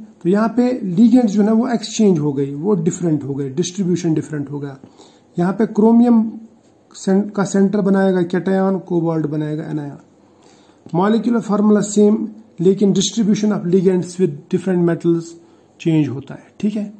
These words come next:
तो इनको बोलते हैं हम, क्या बोलते हैं इनको, Coordination isomers या coordination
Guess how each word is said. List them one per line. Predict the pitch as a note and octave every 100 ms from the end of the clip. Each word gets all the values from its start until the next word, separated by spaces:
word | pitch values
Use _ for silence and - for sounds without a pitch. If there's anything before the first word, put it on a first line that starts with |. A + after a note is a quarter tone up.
| _ _ _
तो | -
इनको | E3 D#3+ D#3+
बोलते | D#3+ D#3 D#3+
हैं |
हम, | G3 A3 - - _ _ _ _ _ _ _ _ _ _ _
क्या | D#3
बोलते | D#3 D#3
हैं | E3
इनको, | E3
Coordination | G3 E3+ D#3+ D3+ C#3 G3 - -
isomers | D3+ - C#3+ C#3+ - - _ - - _ _ _
या | E3+
coordination | E3 D#3 D3 D3 -